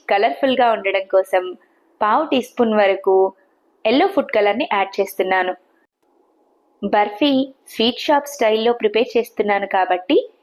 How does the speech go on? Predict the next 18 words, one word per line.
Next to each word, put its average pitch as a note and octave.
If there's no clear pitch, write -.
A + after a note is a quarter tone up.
ఎల్లో C#4+
ఫుడ్ B3
కలర్ని G3+
యాడ్ G3+
చేసుకుంటున్నాను. F#3
మీరు A#3
ఇంట్లోకి A3
బర్ఫీని G#3+
ప్రిపేర్ G#3
చేస్తున్నట్టయితే F#3+
ఫుడ్ D4+
కలర్ని C4+
స్కిప్ -
చేసేయండి. F#3+
ఫుడ్ C#4
కలర్ E4
వేసిన G#3
తర్వాత G3